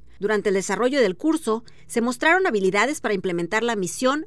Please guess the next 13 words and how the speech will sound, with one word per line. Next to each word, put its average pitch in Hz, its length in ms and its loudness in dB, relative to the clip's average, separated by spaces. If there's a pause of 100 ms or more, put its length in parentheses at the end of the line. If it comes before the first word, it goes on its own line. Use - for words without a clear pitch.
visión 262 680 -2
y 220 120 0
alcances 330 520 0
de 247 120 2
una 208 140 2
empresa, 202 520 -2 (440)
además 185 400 0
de 277 80 -6
estrategias 226 540 0
para 226 200 -2
posicionar 185 500 -2
una 208 140 0
marca 233 480 -2